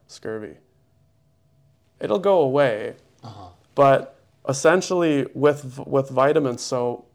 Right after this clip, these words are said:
Speaker 1: vitamins are split into fat soluble and water soluble. The fat soluble vitamins are A, E, D, and K. So the risk with supplementing fat soluble vitamins A, E, D, and K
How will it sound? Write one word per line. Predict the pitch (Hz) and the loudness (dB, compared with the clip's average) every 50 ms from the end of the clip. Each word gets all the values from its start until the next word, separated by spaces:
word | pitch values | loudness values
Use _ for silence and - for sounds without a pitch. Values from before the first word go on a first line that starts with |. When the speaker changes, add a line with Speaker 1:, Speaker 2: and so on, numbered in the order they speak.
| _ - | _ -2
Speaker 1:
vitamins | 123 160 160 214 226 262 254 247 240 220 208 | 2 4 4 4 4 2 0 0 0 0 -2
are | 185 | -6
split | - - - 165 170 165 | -6 -4 0 2 2 2
into | 160 143 139 | 2 -2 -6
fat | 139 - - - 139 143 147 147 | -8 -8 -4 -2 -2 -2 -2 -4
soluble | 143 - 151 143 143 143 139 143 143 139 139 139 - | -6 -6 -6 -6 -4 -4 -4 -4 -4 -4 -6 -8 -12
and | - 127 123 113 | -14 -14 -12 -10
water | 110 110 107 110 107 | -10 -10 -10 -10 -12
soluble. | - - 104 98 104 107 104 98 92 92 | -14 -16 -14 -14 -14 -16 -16 -16 -16 -16
The | 95 - | -16 -14
fat | - - 143 143 156 - | -8 -6 -4 -4 -4 -6
soluble | - - 175 170 170 165 160 160 151 | -6 -6 -6 -6 -6 -6 -6 -8 -6
vitamins | 151 151 151 156 156 156 151 143 143 | -6 -6 -6 -6 -8 -8 -8 -10 -10
are | 139 - - | -12 -14 -12
A, | - 131 135 139 | -10 -10 -8 -8
E, | 127 131 131 131 | -8 -8 -10 -10
D, | 127 120 120 120 | -10 -12 -14 -14
and | 113 110 110 | -14 -16 -18
K. | - - 120 127 135 165 220 247 - - - - - _ _ | -16 -14 -12 -8 -8 -8 -8 -10 -12 -18 -20 -20 -20 _ _
So | - - 139 | -20 -12 -8
the | 143 135 | -6 -6
risk | 123 127 127 131 135 151 175 226 254 240 - - - - | -6 -6 -6 -4 -2 0 0 0 -2 -4 -6 -12 -8 -6
with | 175 175 170 | -6 -6 -6
supplementing | - - 175 175 175 170 170 165 156 156 151 139 139 | -6 -6 -6 -6 -6 -6 -6 -6 -6 -6 -8 -10 -10
fat | - - - 165 185 208 | -8 -6 -4 -4 -4 -4
soluble | 208 - - 170 156 147 143 139 131 | -6 -8 -8 -6 -6 -6 -6 -8 -8
vitamins | 127 127 123 123 123 123 123 123 - | -8 -8 -8 -8 -8 -10 -10 -12 -12
A, | - - 143 147 | -10 -10 -8 -8
E, | 156 147 143 | -8 -8 -8
D, | 135 131 127 127 | -8 -10 -10 -12
and | 120 117 - | -12 -14 -16
K | - - - 185 185 156 127 113 113 117 | -16 -12 -10 -6 -6 -6 -6 -8 -10 -12